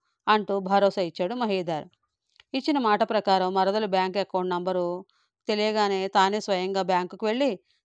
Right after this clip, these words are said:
తన ఖాతాలోని సొమ్ము ఓ రెండు లక్షలు మరదలు ఎ-, ఖాతాలోనికి మార్పించాడు,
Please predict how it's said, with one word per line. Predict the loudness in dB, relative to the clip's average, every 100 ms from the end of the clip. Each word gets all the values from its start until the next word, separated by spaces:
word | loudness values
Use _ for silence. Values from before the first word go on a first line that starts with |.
| -4
తన | -2
ఖాతాలోని | 4 4 6 2 2 -2
సొమ్ము | -4 -4 -2
ఓ | -2
రెండు | -2 0
లక్షలు | -2 -2 -4 -2
మరదలు | -2 -2 -2 -2 -4
ఎ-, | -6
ఖాతాలోనికి | 0 2 2 0 -4 -6
మార్పించాడు, | -6 -4 -4 -4 -6 -4 -4 -4 -8